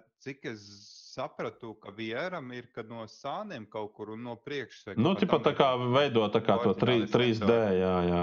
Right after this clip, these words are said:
Speaker 2: jā, nu jā.
Speaker 1: Jā, jā, jā. Un, un tad, tad jau ir noteikti pavisam vēl savādāk sajūta. Bet ar, ar to džostiku ir arī jāatcerās tās pogas, kuras spiest, nu, tev,
Speaker 2: Nu jā.
Speaker 1: ja nekad neesi spēlējis ar to game-, gamepadu, tad ir mazliet jāpatrenējas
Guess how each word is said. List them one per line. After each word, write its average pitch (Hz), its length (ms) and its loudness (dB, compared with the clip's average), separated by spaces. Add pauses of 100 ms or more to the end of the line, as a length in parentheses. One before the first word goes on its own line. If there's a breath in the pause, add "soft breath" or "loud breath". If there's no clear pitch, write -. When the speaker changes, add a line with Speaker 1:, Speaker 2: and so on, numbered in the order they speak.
Speaker 2:
jā, 87 140 0
nu 92 240 0
jā. 90 120 0 (360 loud breath)
Speaker 1:
Jā, 98 240 -10 (100)
jā, 90 180 -20 (120)
jā. - 120 -16 (200)
Un, 101 200 -18
un 95 220 -14
tad, 113 220 -10
tad 127 160 -8
jau 104 100 -2
ir 98 160 -6
noteikti 113 400 -10
pavisam 107 340 -10
vēl 110 280 -6
savādāk 92 680 -10
sajūta. 90 460 -10
Bet - 160 -14
ar, 143 160 -8 (100)
ar 117 220 -8
to 113 380 -10 (440)
džostiku 135 540 -14
ir 117 240 -12
arī 117 300 -8
jāatcerās 98 640 -10
tās 98 180 -14 (100)
pogas, 147 360 -14
kuras 101 320 -16
spiest, - 520 -14
nu, 120 120 -18
tev, 101 220 -10 (220)
Speaker 2:
Nu 90 300 2
jā. 113 180 2 (100)
Speaker 1:
ja 92 120 -6 (140)
nekad 127 320 -12
neesi 110 340 -8
spēlējis 160 500 -8
ar 104 200 -8
to 101 240 -10
game-, 214 380 -12
gamepadu, 107 640 -12
tad 104 220 -16
ir 107 160 -10
mazliet 113 380 -10
jāpatrenējas 104 1000 -12